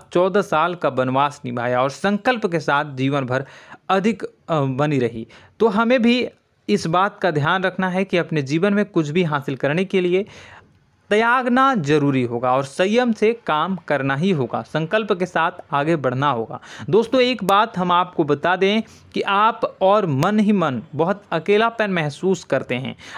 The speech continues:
आपका स्वभाव कुछ इस प्रकार का है कि आपका व्यक्तित्व कुछ इस प्रकार का होता है कि लोग आपसे जल्दी आकर्षित होते हैं, लोग आपसे जल्दी बात करना चाहते हैं और आप इसी बात में फंस जाते हैं, क्योंकि लोग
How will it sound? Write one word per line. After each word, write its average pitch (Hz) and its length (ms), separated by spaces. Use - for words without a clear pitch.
आपका 170 360
स्वभाव 165 520
कुछ 185 220
इस 165 120
प्रकार 180 400
का 190 180
है 175 220
कि 185 160
आपका 165 320
व्यक्तित्व 151 480
कुछ 196 200
इस 170 80
प्रकार 160 420
का 156 120
होता 135 320
है 156 220
कि 185 180
लोग 180 500
आपसे 151 420
जल्दी 143 400
आकर्षित 147 540
होते 117 180
हैं, 117 200
लोग 196 280
आपसे 196 340
जल्दी 165 360
बात 147 520
करना 147 280
चाहते 117 300
हैं 135 100
और 165 260
आप 185 220
इसी 170 260
बात 156 540
में 180 80
फंस 143 240
जाते 127 260
हैं, 156 180
क्योंकि 165 320
लोग 170 360